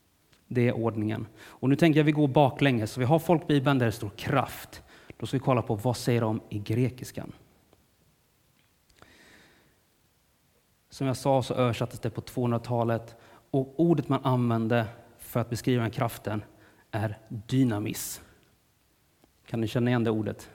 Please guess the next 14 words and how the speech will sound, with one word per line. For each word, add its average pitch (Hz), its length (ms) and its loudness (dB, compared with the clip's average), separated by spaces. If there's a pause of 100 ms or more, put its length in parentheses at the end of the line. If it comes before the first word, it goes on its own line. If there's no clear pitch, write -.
(160)
Vart 123 460 2
kan, 113 280 -2
hur 135 200 4
använder 120 260 2
vi 120 80 0
det 113 120 2
idag? 113 280 0 (540)
Typ 120 240 0
dynamit. 117 600 0 (1040)
Sprängkraft. 120 1160 0 (4000)
Och 156 120 4
det 151 60 6
här 165 200 8
ordet 131 400 4